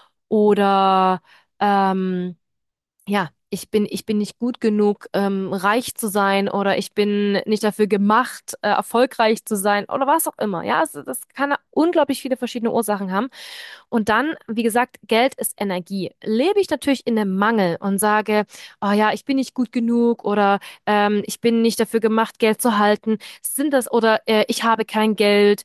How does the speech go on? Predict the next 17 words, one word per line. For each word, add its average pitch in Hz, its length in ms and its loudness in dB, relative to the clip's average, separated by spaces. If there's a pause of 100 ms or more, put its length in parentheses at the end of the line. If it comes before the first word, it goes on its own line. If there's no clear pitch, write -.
(160)
ja, 240 180 2
so 247 120 -2
typische 277 460 -2
Standardsätze, 240 600 -2
„Ah, 226 100 4
ich 220 120 -6
habe 233 140 -4
kein 226 220 0
Geld“. 202 440 4 (340)
Das 247 180 -2
ist - 220 -12
immer 359 280 -2
alles 254 280 -2
mit 233 100 -4
dem 233 140 2
Mangel 277 360 2
verbunden. 190 840 -4